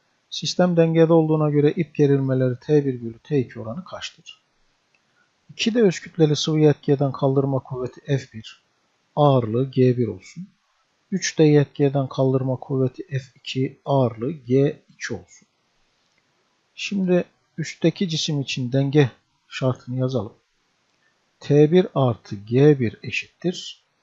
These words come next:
F bir olur. T bir eşittir F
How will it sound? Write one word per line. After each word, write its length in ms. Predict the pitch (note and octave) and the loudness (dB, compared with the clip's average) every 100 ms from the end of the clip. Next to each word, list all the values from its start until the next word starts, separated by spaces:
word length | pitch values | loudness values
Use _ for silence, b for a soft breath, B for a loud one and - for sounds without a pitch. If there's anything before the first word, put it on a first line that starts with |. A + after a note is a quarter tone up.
| _ _ - | _ _ -2
F 200 | E3 D#3+ - | 0 0 -2
bir 100 | C3 | -2
olur. 280 | G#2 F#2+ - - _ _ _ _ _ _ _ _ _ _ | -2 -6 -14 -20 _ _ _ _ _ _ _ _ _ _
T 260 | - D#3+ E3+ | 0 2 4
bir 100 | F3 | 4
eşittir 640 | E3 F3 - - E3 - | 2 -2 -6 -4 -4 -4
F 160 | - D3+ | -2 -2